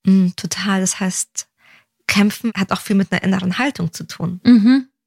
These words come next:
Speaker 1: Also gar nicht immer was Sichtbares.
Speaker 2: Vielleicht wäre das schon mal so eine erste Reflexionsfrage.
Speaker 1: Hm.
Speaker 2: So, wie angespannt ist man, wenn man mit seiner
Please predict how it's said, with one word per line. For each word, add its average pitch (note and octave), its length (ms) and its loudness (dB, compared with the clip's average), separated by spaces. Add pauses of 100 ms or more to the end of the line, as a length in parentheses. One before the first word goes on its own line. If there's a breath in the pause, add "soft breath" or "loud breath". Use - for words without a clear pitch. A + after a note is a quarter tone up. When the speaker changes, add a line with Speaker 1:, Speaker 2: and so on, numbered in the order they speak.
Speaker 1:
Also F3+ 220 2
gar F#3 200 2
nicht F#3+ 200 0
immer F#3 220 -2
was - 420 -10 (240)
Sichtbares. - 760 -2 (200)
Speaker 2:
Vielleicht A#3+ 400 0
wäre C4 220 0
das B3 180 -4
schon B3+ 120 -4
mal A#3+ 120 2
so A#3 100 -4
eine A#3 120 0
erste - 280 -6
Reflexionsfrage. A3 1120 -4 (100)
Speaker 1:
Hm. G3+ 280 4
Speaker 2:
So, A3 420 0 (480)
wie A3+ 260 2
angespannt A#3 680 2
ist - 180 -6
man, G#3+ 200 2
wenn G#3+ 140 0
man G#3+ 140 2
mit G#3 140 -2 (220)
seiner G#3+ 380 2